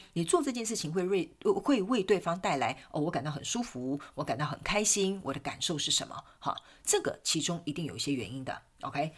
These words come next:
例如说，假设好了，我要努力考试，我要考高分，我的爸爸妈妈才会因为我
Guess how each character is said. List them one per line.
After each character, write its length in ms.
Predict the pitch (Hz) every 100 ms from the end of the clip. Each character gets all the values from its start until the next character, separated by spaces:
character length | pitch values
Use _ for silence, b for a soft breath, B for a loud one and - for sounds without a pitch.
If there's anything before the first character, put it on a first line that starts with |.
| B
例 140 | 202
如 120 | 165 156
说， 180 | 175
假 160 | 175 -
设 200 | - 165
好 160 | - -
了， 120 | - B -
我 100 | 151
要 80 |
努 160 | 160 131
力 180 | 165 143
考 180 | - -
试， 280 | - 254 - B
我 80 | 110
要 60 | -
考 140 | 98
高 180 | - 170
分， 280 | 185 180 165
我 80 | 135
的 60 | 135
爸 100 | 214
爸 100 | 160
妈 120 | 170
妈 180 | 170 170
才 180 | -
会 120 | 139 156 147
因 180 | - 220 226
为 100 | 165
我 180 | 123